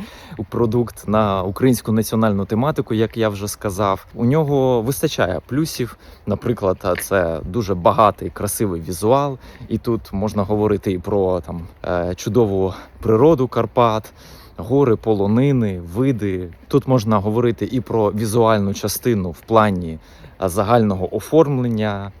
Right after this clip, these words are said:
зйомок, екшенових якихось с-, сцен, наприклад, костюмів. Все це виглядає так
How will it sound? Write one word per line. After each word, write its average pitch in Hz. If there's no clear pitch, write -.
зйомок, 120
екшенових 123
якихось 101
с-, -
сцен, 101
наприклад, 104
костюмів. 139
Все -
це -
виглядає 101
так 87